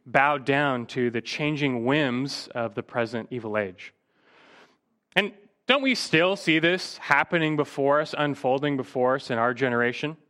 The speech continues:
There's a million examples. Just take, for example, the rise of transgenderism. You know, for a couple of centuries, people have been claiming that us Christians are somehow against science.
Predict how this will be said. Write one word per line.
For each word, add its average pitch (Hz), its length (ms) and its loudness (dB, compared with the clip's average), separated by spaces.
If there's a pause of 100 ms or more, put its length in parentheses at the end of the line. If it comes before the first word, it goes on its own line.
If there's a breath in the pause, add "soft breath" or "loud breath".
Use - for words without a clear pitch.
(600)
There's 123 120 -14
a 123 40 -8
million 147 280 2
examples. 135 460 0
Just 139 180 -8
take, 175 180 0
for 147 140 -2
example, 156 280 -2
the 139 120 0
rise 135 360 2
of 127 160 -2 (380 loud breath)
transgenderism. 190 920 2
You 92 60 -12 (1400 soft breath)
know, 208 120 4
for 220 120 4
a 185 60 0
couple 240 220 2
of - 80 -2
centuries, 160 640 0 (360)
people 269 260 2
have 185 100 0
been 156 120 2
claiming 190 400 0
that 139 360 0 (120)
us 254 280 2
Christians 139 840 -2 (400)
are 123 140 2
somehow 170 500 2
against 156 400 0
science. 170 580 -2